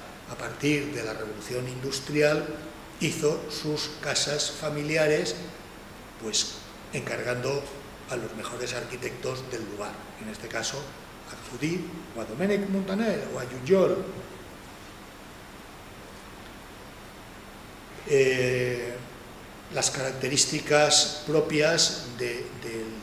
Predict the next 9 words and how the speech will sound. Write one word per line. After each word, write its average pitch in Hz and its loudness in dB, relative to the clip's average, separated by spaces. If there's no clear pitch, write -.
de, 107 -4
de, 113 -6
de, 117 -8
de 120 -4
la 117 -2
arquitectura 127 -4
de 117 -2
Gaudí. 98 -6
Primero, 175 4